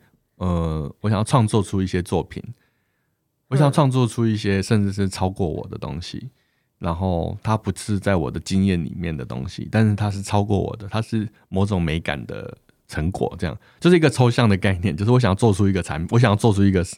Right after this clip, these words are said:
Speaker 1: 一个很帅的东西，这样。但后来这个诗，就是我后来这本诗集《圣有川流》，这本书叫，这本，对，这本书叫做《圣有川流》。那它的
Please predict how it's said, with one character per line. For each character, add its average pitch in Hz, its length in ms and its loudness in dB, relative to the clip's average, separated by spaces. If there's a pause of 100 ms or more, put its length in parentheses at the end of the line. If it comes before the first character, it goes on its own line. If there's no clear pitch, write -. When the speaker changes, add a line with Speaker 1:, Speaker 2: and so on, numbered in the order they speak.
Speaker 1:
一 107 80 0
个 95 200 -4 (760)
很 92 240 0
帅 110 240 2
的 87 120 -4
东 85 220 -2
西， - 280 -8 (420)
这 - 80 -8
样。 - 140 -8 (560)
但 135 320 6
后 156 220 6
来 90 320 2 (880)
这 180 120 2
个 127 100 6
诗， 113 400 2 (380)
就 143 100 4
是 151 60 8
我 120 80 6
后 117 120 4
来 92 100 4
这 104 100 -2
本 92 160 0
诗 98 240 0
集 85 200 -4
《圣 101 160 0
有 82 180 -2
川 82 280 -6
流》， 82 140 -6 (400)
这 135 80 -6
本 101 140 0
书 98 200 -2
叫， 90 260 -4
这 127 100 0
本， 98 120 2
对， 101 140 2
这 95 80 0
本 90 100 0
书 87 160 -4
叫 87 100 -2
做 90 100 0
《圣 101 220 0
有 80 120 -2 (120)
川 85 280 -2
流》。 87 80 -4 (560)
那 107 420 -2 (220)
它 127 160 -2
的 101 520 0